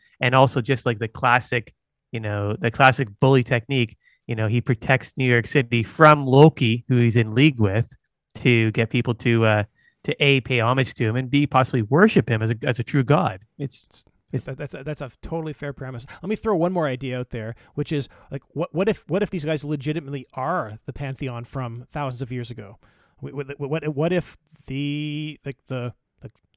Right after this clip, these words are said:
Speaker 2: they are Thor, they are Loki, and these people were, like,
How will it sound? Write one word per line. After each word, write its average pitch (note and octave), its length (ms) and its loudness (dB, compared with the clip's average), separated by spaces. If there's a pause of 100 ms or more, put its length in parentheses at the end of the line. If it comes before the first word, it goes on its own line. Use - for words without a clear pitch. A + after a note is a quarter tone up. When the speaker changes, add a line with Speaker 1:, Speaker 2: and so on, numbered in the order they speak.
Speaker 2:
they D3 160 -6
are D#3 220 -2
Thor, B2+ 400 -4
they C3 120 -8
are D3 180 -4
Loki, D3 500 -6
and C3+ 480 -8 (220)
these C#3 200 -8
people D#3 360 -4
were, C#3 400 -2 (1120)
like, C3+ 140 -12